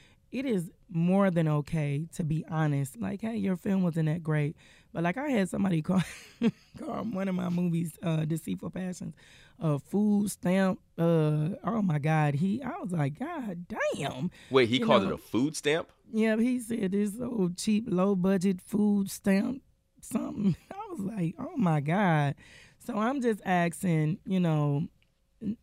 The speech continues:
Speaker 1: you know, if you watch this interview and you've learned a little bit about the process and how much it takes for us to get to that point of even getting it together and filming it,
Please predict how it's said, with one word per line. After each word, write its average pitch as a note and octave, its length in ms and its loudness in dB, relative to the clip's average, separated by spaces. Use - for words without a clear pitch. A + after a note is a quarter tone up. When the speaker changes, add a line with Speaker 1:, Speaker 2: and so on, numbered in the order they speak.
Speaker 1:
you G3 140 0
know, F3+ 140 4
if D#3+ 120 2
you F3 100 2
watch E3+ 280 0
this F3 180 -2
interview D3+ 720 2
and D3+ 280 0
you've D#3 160 0
learned E3 280 2
a E3 40 0
little D#3 260 2
bit D3 160 0
about D3+ 260 -2
the - 80 -8
process D3+ 640 -4
and C#3+ 220 -2
how F3+ 180 0
much E3+ 240 0
it D#3 140 -2
takes E3 320 -2
for F3 320 2
us D#3+ 160 0
to D#3+ 140 -2
get D#3+ 300 -4
to F3+ 100 -2
that D#3+ 260 -4
point F3+ 320 -2
of E3 160 -2
even E3 540 0
getting E3+ 300 2
it D#3 120 0
together D#3+ 440 2
and D3 180 0
filming D#3+ 400 2
it, D3 200 0